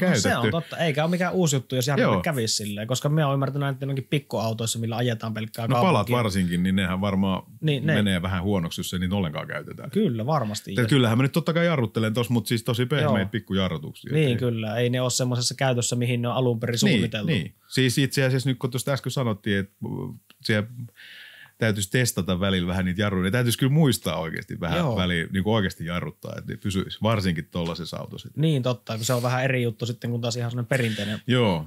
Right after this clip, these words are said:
Speaker 2: polttomoottorilaite.
Speaker 1: en, ja kyllä tässä niinku itekin aika ihmetellyt, että mitä hittoa mulla on <laughs> hybridiauto.
Speaker 2: Joo.
Speaker 1: Päästöt neljäkymmentäyhdeksän grammaa ja mitä kaikkea, mut tota, mä laskin sitä nyt vähän niin päin, että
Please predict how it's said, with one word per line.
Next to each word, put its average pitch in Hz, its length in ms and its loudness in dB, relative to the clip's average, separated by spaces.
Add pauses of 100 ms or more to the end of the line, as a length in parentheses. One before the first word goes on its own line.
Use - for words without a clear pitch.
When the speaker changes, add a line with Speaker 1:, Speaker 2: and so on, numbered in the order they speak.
Speaker 2:
polttomoottorilaite. 110 880 0
Speaker 1:
en, 110 120 -8
ja - 60 -18 (260)
kyllä 107 160 2
tässä 104 160 2
niinku 101 180 2
itekin 98 400 -2 (100)
aika 95 260 -2 (200)
ihmetellyt, 92 600 2
että 82 120 -6
mitä 92 160 -2
hittoa 90 340 -4
mulla 98 280 2
on 85 60 0 (120)
<laughs> - 60 -2
hybridiauto. 104 840 0
Speaker 2:
Joo. 151 320 2
Speaker 1:
Päästöt 127 360 0
neljäkymmentäyhdeksän 95 680 -2
grammaa 78 400 -2
ja 78 340 -10 (280)
mitä 90 280 -4
kaikkea, 82 380 -10
mut - 180 -12 (560)
tota, 90 540 0
mä 107 100 2
laskin 117 280 2
sitä 90 160 -2
nyt 98 200 0
vähän 104 200 0
niin 98 260 0
päin, 78 180 -6
että - 200 -12